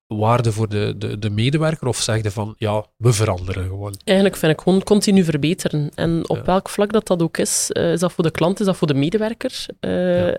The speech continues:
Speaker 2: like dat Xavier ook zei van work-life balance, ehm, dat kan op alle vlakken zijn.
Speaker 1: Ja.
Speaker 2: Eh, ja.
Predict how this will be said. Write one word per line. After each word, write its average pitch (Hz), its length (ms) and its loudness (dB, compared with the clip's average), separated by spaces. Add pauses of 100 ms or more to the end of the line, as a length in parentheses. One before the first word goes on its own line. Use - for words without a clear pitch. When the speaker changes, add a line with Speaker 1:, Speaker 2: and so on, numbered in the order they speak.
(100)
Speaker 2:
like 175 240 -8
dat 165 100 -4
Xavier 165 300 -4
ook 180 100 -2
zei 180 240 -4
van 170 160 0
work-life 160 480 -2
balance, 202 420 -2 (500)
ehm, 170 340 0
dat 175 140 -2
kan 185 120 2
op 160 120 -2
alle 233 220 0
vlakken 156 380 -4
zijn. 147 320 -4 (240)
Speaker 1:
Ja. - 140 -6
Speaker 2:
Eh, 165 280 -6
ja. 170 140 -6